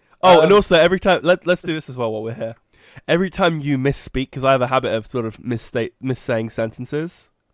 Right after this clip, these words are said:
Speaker 2: Oh, I'm screwed. I'm fucked right now.
Speaker 1: <laughs> So, like,
Speaker 2: Bye-bye, Bacardi.
Speaker 1: it's, it's not, it's not even in the sense that, you know, you start the sentence and then you rephrase a word, but if you, like, say a whole sentence, you're like, "Wait, none of that was what I meant."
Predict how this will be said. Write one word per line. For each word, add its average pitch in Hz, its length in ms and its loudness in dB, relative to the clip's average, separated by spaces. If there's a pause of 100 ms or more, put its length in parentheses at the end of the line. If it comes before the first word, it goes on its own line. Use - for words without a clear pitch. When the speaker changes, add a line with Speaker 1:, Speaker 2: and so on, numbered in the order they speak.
(760)
Speaker 2:
Oh, 117 180 0
I'm 107 120 -6
screwed. 104 480 -8
I'm 104 180 -6
fucked - 440 -12
right 92 180 -6
now. 98 340 -4
Speaker 1:
<laughs> - 40 -14 (1120)
So, 208 100 -2
like, 175 220 0 (120)
Speaker 2:
Bye-bye, 185 320 0
Bacardi. 117 380 -4
Speaker 1:
it's, 190 140 -2
it's 196 200 -4
not, 220 200 -2
it's 185 300 -4
not 220 220 2
even 208 240 0
in 196 80 2
the 185 80 -2
sense 185 320 -2
that, 170 160 -2
you 175 80 -2
know, 156 100 2
you 139 160 0
start 156 300 0
the 143 60 -6
sentence 156 360 -4
and 143 60 -4
then 135 100 0
you 127 140 -4
rephrase 127 440 -2
a 123 60 -2
word, 117 400 2
but 120 140 -2
if 131 120 -4
you, 147 140 -4
like, 135 220 -6 (180)
say 156 380 0
a 147 80 4
whole 147 260 0
sentence, 160 340 -4
you're 131 100 -4
like, 113 120 -4
"Wait, 123 240 -4 (140)
none 127 200 0
of 123 100 0
that 127 120 2
was 117 160 -6
what 113 160 0
I 113 80 0
meant." 110 300 -2